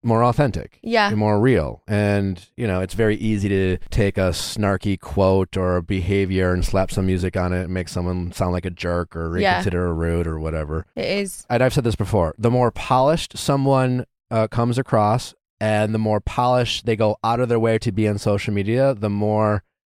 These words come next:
Speaker 1: you should doubt their authenticity.
Speaker 2: Yeah, definitely. 'Cause what are they hiding?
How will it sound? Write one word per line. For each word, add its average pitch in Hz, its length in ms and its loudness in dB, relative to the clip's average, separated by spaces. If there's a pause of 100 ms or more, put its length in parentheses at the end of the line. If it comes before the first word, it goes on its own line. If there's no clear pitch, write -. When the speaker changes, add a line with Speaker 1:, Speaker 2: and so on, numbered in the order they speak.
(140)
Speaker 1:
you 101 180 0
should 95 240 -2
doubt 90 320 2 (460)
their 90 180 0
authenticity. 85 800 0
Speaker 2:
Yeah, 92 60 -8 (100)
definitely. 190 600 -2 (440)
'Cause 240 140 -2
what 294 180 8
are 330 60 6
they 311 120 4
hiding? 226 540 -2